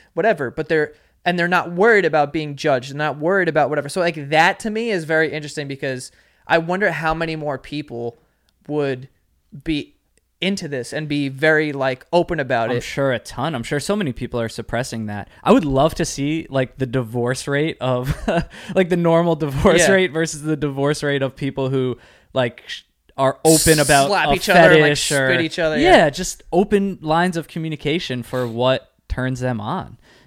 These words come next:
Speaker 2: Um, I guess we'll never get those stats, but it, it,
Speaker 1: <laughs> Yeah,
Speaker 2: yeah,
Speaker 1: I don't
Speaker 2: it's
Speaker 1: know
Speaker 2: a,
Speaker 1: how we would
Speaker 2: it's a
Speaker 1: get
Speaker 2: good
Speaker 1: that.
Speaker 2: point. It, it just,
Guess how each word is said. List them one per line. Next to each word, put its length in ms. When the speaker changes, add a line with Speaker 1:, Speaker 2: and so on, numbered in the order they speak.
Speaker 2:
Um, 460
I 140
guess 160
we'll 100
never 220
get 220
those 260
stats, 380
but 340
it, 120
it, 100
Speaker 1:
<laughs> 140
Yeah, 80
Speaker 2:
yeah, 100
Speaker 1:
I 40
don't 80
Speaker 2:
it's 80
Speaker 1:
know 60
Speaker 2:
a, 40
Speaker 1:
how 120
we 120
would 80
Speaker 2:
it's 100
a 60
Speaker 1:
get 80
Speaker 2:
good 120
Speaker 1:
that. 100
Speaker 2:
point. 260
It, 160
it 140
just, 400